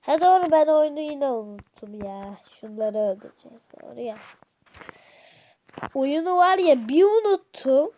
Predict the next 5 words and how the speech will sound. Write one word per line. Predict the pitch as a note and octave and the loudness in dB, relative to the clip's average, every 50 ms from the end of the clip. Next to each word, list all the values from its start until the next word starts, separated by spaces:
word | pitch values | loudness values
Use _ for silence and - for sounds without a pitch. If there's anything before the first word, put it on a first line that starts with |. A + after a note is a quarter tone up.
| - - _ - - - _ - - - - - - - - _ - - - - - - - - - D4+ - - _ _ _ _ _ - - - - | -18 -18 _ -18 -18 -18 _ -20 -20 -20 -20 -20 -20 -20 -20 _ -20 -20 -20 -20 -20 -20 -20 -20 -20 -20 -20 -20 _ _ _ _ _ -20 -20 -12 -8
Oyunu | A3+ B3 C4+ C#4+ C#4+ D#4 F4+ F4+ D#4 - | -6 -6 -6 -6 -8 -8 -8 -8 -8 -10
çok | - - - F4 D#4 - _ - | -14 -12 -10 -10 -10 -10 _ -18
pis | - C4+ B3 - - - | -20 -18 -18 -18 -18 -18
unuttum | G#3+ G3+ G#3 G3 G3 _ _ _ _ _ _ _ _ _ _ _ | -18 -16 -18 -20 -20 _ _ _ _ _ _ _ _ _ _ _
ben. | G3 F3+ F3+ | -20 -20 -20